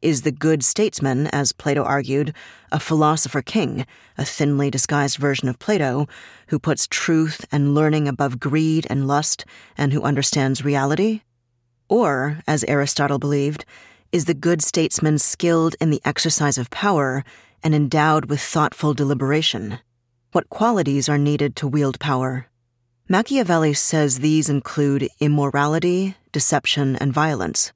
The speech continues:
Hobbes writes that in war, violence and fraud become virtues.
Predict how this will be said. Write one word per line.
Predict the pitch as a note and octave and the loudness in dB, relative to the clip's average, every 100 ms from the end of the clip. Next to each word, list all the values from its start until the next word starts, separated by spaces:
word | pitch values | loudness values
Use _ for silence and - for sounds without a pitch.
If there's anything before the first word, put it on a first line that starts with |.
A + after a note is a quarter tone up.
| _ _ _ _ | _ _ _ _
Hobbes | - F#3+ A#3+ F3 - | -4 0 0 0 -2
writes | C3+ C#3+ - | -2 -2 -2
that | D3 C#3 - | 0 -2 -4
in | - C3+ | -4 0
war, | C#3 G3 C#3 C3+ C#3 _ _ _ - | 2 2 2 -2 -6 _ _ _ -10
violence | C3+ D#3 E3 E3 D#3+ C#3+ - | -2 2 2 2 2 0 -2
and | C#3 | -2
fraud | B2 - G3 D#3+ C#3 B2+ C3+ | -2 0 2 2 0 -2 -8
become | - - D3 C3 | -8 -4 -2 0
virtues. | E3 E3 - - - | 0 0 -4 -4 -4